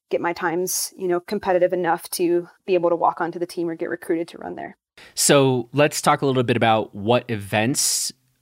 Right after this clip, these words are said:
Speaker 2: or disciplines did you start focusing on?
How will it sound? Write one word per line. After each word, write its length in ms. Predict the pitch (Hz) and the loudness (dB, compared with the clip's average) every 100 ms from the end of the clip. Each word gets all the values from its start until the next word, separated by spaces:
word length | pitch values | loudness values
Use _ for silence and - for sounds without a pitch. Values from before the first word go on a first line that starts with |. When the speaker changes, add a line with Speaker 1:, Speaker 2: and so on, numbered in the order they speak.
| _ _ - | _ _ -4
Speaker 2:
or 160 | 113 | -2
disciplines 560 | 98 113 - 127 143 131 | 0 -2 -4 -2 -2 0
did 160 | 135 123 | -2 -2
you 100 | 135 | -2
start 360 | - 135 - | 0 0 0
focusing 560 | - 131 139 - 135 131 | -2 -2 -2 -4 -2 0
on? 400 | 131 131 131 | 0 2 0